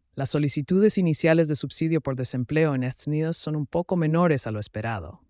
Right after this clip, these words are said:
Estados Unidos abre investigación por prácticas comerciales injustas en sesenta países por trabajo forzado. Oferta matutina. Impacto en el crudo. bofa retrasa su llamado a reducción de tasas del boe hasta junio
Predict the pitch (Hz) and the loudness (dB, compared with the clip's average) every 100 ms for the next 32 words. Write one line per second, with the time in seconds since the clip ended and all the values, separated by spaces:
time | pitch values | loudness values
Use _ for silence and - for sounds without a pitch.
0 | _ _ - - 180 190 185 - 151 156 | _ _ -12 -2 2 4 2 0 4 4
1 | 175 160 139 127 - 127 120 - 165 165 | 4 2 2 -2 -4 -6 -4 0 0 0
2 | 120 - 143 - 175 156 - 127 113 156 | -4 -2 -4 -2 -4 -4 -4 -6 -2 -2
3 | 156 151 117 - 180 - 101 - - 123 | 0 -2 -6 -4 -6 -6 -10 -8 -8 -6
4 | 123 - 165 175 170 - 135 156 - 92 | -6 0 0 2 0 -2 -2 -4 -6 -10
5 | - 110 107 113 127 135 - 101 - 104 | -10 -10 -8 -6 -6 -10 -10 -10 -8 -10
6 | 80 78 _ _ _ _ _ _ _ _ | -10 -16 _ _ _ _ _ _ _ _
7 | - 127 165 160 180 156 135 117 143 110 | -14 -6 -4 0 0 0 -2 -6 -4 -4
8 | 85 - 160 147 196 - 208 151 - 170 | -8 -6 -2 2 2 2 2 2 0 0
9 | 170 151 151 - _ _ - 175 - 233 | 0 0 -4 -12 _ _ 2 2 4 4
10 | 190 165 160 175 190 - 147 139 151 160 | 4 4 4 4 0 0 0 2 2 2
11 | 151 135 120 - - 156 160 123 - 143 | 2 0 -4 -8 -4 -2 0 -2 0 0
12 | - 117 117 107 110 110 107 110 120 - | 0 -4 -6 -6 -6 -6 -4 -6 -8 -16
13 | _ - 117 - 113 185 190 196 202 | _ -8 -8 -6 -4 0 2 2 -2